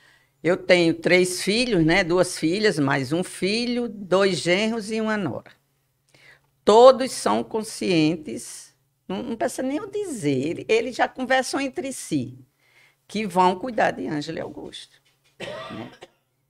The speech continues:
Todos têm esse,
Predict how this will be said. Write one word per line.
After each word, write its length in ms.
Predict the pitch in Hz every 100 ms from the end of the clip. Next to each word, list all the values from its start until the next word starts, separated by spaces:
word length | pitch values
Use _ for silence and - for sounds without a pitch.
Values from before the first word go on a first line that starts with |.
| - - _ _ -
Todos 560 | 185 220 247 269 -
têm 480 | - 185 180 208 240
esse, 800 | 202 208 - - 226 240 233